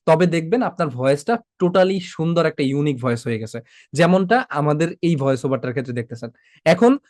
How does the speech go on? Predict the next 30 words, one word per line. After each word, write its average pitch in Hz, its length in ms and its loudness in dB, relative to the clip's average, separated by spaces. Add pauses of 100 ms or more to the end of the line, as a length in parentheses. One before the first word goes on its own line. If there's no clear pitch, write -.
(140)
যখন 180 300 4
আমাদের 208 240 2
একটা 190 140 -2
ভয়েস 143 300 0
ওভার 160 200 0
দেওয়া 135 200 4
হয়, 147 220 -4 (160)
এরপরে 185 360 4
একটা 196 500 2
ইম্পর্টেন্ট 196 680 2
টপিক 180 340 0
কাজ 127 220 0
করে। 151 240 2 (320)
ওই 208 220 4
ইম্পর্টেন্ট 208 500 4
বিষয়টা 185 320 0
কি? 247 180 -4 (280)
ওইটা 180 240 4
হইলো 208 240 2
আপনার 185 300 0 (280)
ভয়েস 156 380 4
ওভারের 190 320 4 (160)
সাউন্ড 165 440 2
ডিজাইন 135 260 0
করাটা। 117 360 -8 (640)
কারণ 165 180 4
আপনি 170 200 2
যদি 180 160 0
প্রফেশনাল 160 520 0
ভাবে 165 300 0